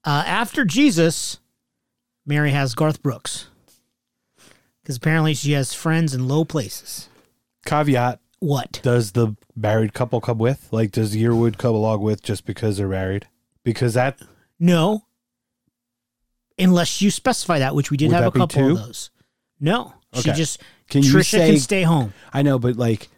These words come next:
Speaker 2: could I count Trisha and Garth as one?
Speaker 1: No.
Speaker 2: Ever?
Speaker 1: No.
Speaker 2: Okay. I just thought I'd
Speaker 1: That's
Speaker 2: ask
Speaker 1: two
Speaker 2: because
Speaker 1: fucking people.
Speaker 2: I know, but it's like, they're like a couple.
Speaker 1: Look, I'm giving
Speaker 2: Like, R-, Ron Offerman and Megan Mullally.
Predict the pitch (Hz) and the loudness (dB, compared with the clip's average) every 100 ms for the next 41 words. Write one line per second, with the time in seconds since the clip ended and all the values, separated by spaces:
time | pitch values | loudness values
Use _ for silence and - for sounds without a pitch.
0 | _ _ - 123 131 139 151 131 110 139 | _ _ -4 0 0 0 0 0 0 -2
1 | 123 123 113 110 104 98 90 95 76 73 | -2 0 0 0 -2 -4 -4 -6 -6 -14
2 | _ _ _ _ _ _ 170 165 156 135 | _ _ _ _ _ _ 0 2 2 -2
3 | - _ _ - 120 90 76 - _ _ | -10 _ _ -4 -4 -4 -10 -18 _ _
4 | _ _ _ _ 254 277 147 - 143 175 | _ _ _ _ -4 -2 -4 -4 -4 -2
5 | 170 - 127 135 151 170 185 180 165 180 | -4 -4 -4 -4 0 2 4 4 2 4
6 | 277 269 302 294 262 339 196 110 _ _ | 4 6 2 2 2 2 0 -2 _ _
7 | _ - 170 175 160 143 143 151 - 151 | _ -6 -4 -2 -4 -6 -8 -8 -10 -8
8 | 143 - _ _ _ - 151 170 - - | -10 -12 _ _ _ -14 -8 -8 -8 -12
9 | - 123 _ _ _ 202 202 - 240 269 | -12 -12 _ _ _ -2 -2 -2 -2 0
10 | 262 214 214 214 - - 165 170 - 160 | 0 4 2 0 -10 -8 -8 -8 -2 0
11 | 190 180 160 - 131 123 117 117 123 117 | 2 2 0 2 2 2 2 0 -2 0
12 | 113 110 101 - 131 127 127 117 113 104 | 0 0 -2 0 0 2 2 2 2 -2
13 | 82 - | -6 -16